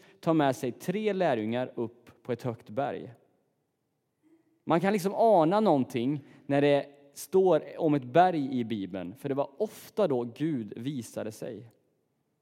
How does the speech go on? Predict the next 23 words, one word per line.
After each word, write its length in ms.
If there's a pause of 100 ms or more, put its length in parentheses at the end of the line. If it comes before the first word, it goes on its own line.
(1040)
Och 100
Jesus 260
har 100
med 200
sig 120
tre 360
lärjungar, 640 (720)
Petrus, 720
Jakob 580
och 80
Johannes. 720 (680)
De 140
här 140
lärjungarna 380
var 140
på 160
något 260
sätt 340
liksom 320
eliten 720
i, 220
av 220
lärjungarna. 640